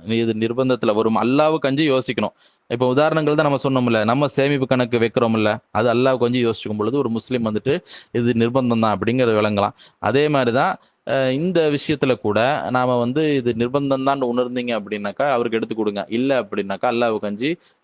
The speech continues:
அ, அது நாம வந்து கொடுக்க கூடாது. ரெண்டாவது மிக முக்கியமான விஷயம் என்ன அப்படின்னாக்கா,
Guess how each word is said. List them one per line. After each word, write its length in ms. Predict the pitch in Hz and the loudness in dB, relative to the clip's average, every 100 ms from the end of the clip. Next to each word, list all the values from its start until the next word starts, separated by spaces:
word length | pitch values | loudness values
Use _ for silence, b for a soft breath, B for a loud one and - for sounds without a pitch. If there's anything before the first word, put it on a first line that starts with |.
| - | -2
அ, 300 | 120 120 110 | 0 2 0
அது 180 | 123 127 123 120 117 | 0 2 2 2 2
நாம 200 | 113 113 | 0 0
வந்து 200 | 113 139 | -2 -2
கொடுக்க 260 | - 143 - | -2 -4 -2
கூடாது. 260 | 110 98 - | -2 -2 -4
ரெண்டாவது 400 | 117 147 156 147 | -6 0 0 0
மிக 200 | 135 139 | -2 -2
முக்கியமான 420 | 123 - - 147 | -2 -4 -2 -2
விஷயம் 280 | 123 123 110 | -2 -2 -2
என்ன 160 | 104 | -4
அப்படின்னாக்கா, 520 | 95 95 90 92 107 | -6 -8 -6 -2 -2